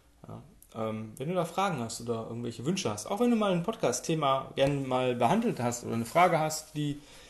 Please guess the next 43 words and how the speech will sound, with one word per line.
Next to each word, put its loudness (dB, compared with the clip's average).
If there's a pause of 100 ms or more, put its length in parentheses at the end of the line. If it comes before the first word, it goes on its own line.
(160)
ich -2
jetzt 0
nicht 2
behandle 4
oder 6
die -2
auch -2
vielleicht -2
ein -4
bisschen -2
spezifischer -2
ist, -2 (360)
dann 0
schreib 2
mir 0
einfach -2
eine 0
E-Mail 0
an -2 (140)
info -4
at -2 (320)
k -4
b 2
minus -2
ruhrpott -2
punkt -8
d 0
e -4 (1120)
und -6
dann 2
nehme 0
ich -2
die -2
auf -4
jeden -2
Fall, 0 (640)
äh, 2
in -6
den -4
nächsten -4
Podcast, -6
äh, 0
Folgen -2